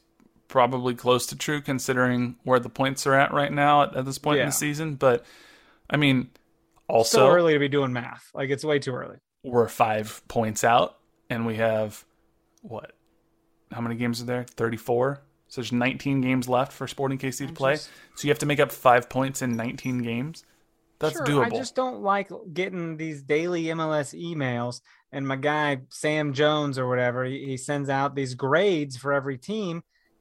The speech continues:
Speaker 2: And I, I never thought I would have ever seen Sporting get an F for
Speaker 1: Right.
Speaker 2: a midway, mid-season grade, you know?
Speaker 1: Right.
Speaker 2: Sucks.
Speaker 1: And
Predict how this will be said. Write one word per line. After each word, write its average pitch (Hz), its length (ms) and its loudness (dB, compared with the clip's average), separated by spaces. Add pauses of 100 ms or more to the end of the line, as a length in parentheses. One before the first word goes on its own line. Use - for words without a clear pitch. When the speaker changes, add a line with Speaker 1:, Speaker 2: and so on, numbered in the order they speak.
(340)
Speaker 2:
And 214 380 -4
I, 262 180 -4
I 262 40 -6
never 294 580 -2
thought 151 260 2
I 139 60 4
would 139 160 4
have 135 100 0
ever 135 200 0
seen 131 260 -6
Sporting 131 440 -4
get 123 120 -4
an 120 160 -8 (140)
F - 440 -4 (300)
for 123 120 -4
Speaker 1:
Right. 135 100 4
Speaker 2:
a 131 40 2
midway, 131 640 2 (500)
mid-season 135 600 -4
grade, 120 500 -6 (140)
you 135 140 -4
know? 127 140 0
Speaker 1:
Right. 104 180 -2 (840)
Speaker 2:
Sucks. 277 260 0
Speaker 1:
And 147 240 -2